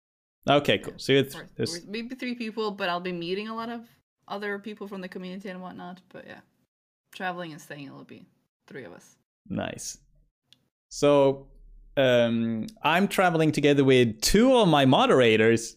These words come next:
Speaker 1: which I find pretty, like, it just the way it turned out. And then another friend, another,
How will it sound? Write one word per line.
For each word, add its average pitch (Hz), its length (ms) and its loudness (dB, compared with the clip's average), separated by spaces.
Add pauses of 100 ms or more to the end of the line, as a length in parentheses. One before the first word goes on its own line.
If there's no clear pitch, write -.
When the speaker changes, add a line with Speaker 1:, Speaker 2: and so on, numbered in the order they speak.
Speaker 1:
which 240 180 2
I 349 120 4
find 220 440 2
pretty, 214 360 4
like, 151 280 2 (220)
it 175 60 4
just 226 320 0
the 180 80 4
way 170 180 6
it 151 80 0
turned 139 240 2
out. 135 340 4 (240)
And 139 200 4
then 156 160 4
another 151 240 4
friend, 139 500 2
another, 127 380 2